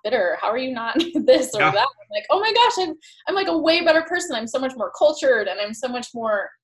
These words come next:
Speaker 1: I'm so much happier, and I don't
Speaker 2: Yeah.
Speaker 1: know, I'm, I'm good." <laughs>
Speaker 2: <laughs> Yeah. It's like, well, see, and that's the thing too.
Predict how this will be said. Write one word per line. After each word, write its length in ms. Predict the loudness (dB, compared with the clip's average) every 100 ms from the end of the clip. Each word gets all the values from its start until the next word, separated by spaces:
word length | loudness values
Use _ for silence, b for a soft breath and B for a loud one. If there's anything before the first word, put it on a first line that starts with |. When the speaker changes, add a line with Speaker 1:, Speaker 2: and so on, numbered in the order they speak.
| _ _
Speaker 1:
I'm 60 | -6
so 80 | -2
much 180 | -2
happier, 600 | 2 0 0 0 2 2
and 420 | 2 -2 -10 -18 _ _
I 120 | -2
don't 120 | 2 4
Speaker 2:
Yeah. 60 |
Speaker 1:
know, 120 | 4 2 -4 _ _ _ _ _ _
I'm, 100 | -6 0
I'm 40 |
good." 540 | 4 4 4 4 2 -2
<laughs> 280 | -4 -2 -4 -6
Speaker 2:
<laughs> 100 | -2
Yeah. 320 | 2 4 4 4 2 2 0 -8 _ _ -18 B B B
It's 260 | 4 4 2
like, 420 | 4 6 4 4
well, 140 | 4 4
see, 340 | 4 4 4
and 160 | 2 2
that's 180 | 0 0
the 100 | 0
thing 280 | 0 -2
too. 560 | -6 0 4 4 4